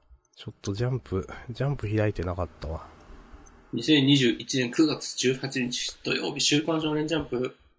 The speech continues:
Speaker 2: は、二千二十一年四十二号、今、今週はというか、今、今後は、えーっ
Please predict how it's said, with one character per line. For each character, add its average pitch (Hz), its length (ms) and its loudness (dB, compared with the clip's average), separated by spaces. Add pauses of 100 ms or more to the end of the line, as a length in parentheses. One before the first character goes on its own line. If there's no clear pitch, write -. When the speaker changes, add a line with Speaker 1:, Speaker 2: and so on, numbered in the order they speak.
(260)
Speaker 2:
は、 147 260 2
二 131 120 -4
千 127 200 4
二 127 80 0
十 110 300 -2 (100)
一 117 140 -4
年 90 240 -2 (160)
四 135 380 -4
十 85 260 0
二 104 220 0
号、 78 240 -4 (120)
今、 123 420 -2 (280)
今 131 160 -2
週 139 160 -2
は 139 140 0
と 139 100 -14
い - 40 -10
う - 20 -20
か、 - 160 -16
今、 123 320 -2 (100)
今 127 280 2
後 123 320 4
は、 117 100 -2
え - 40 -2
ー 85 360 -2
っ - 20 -20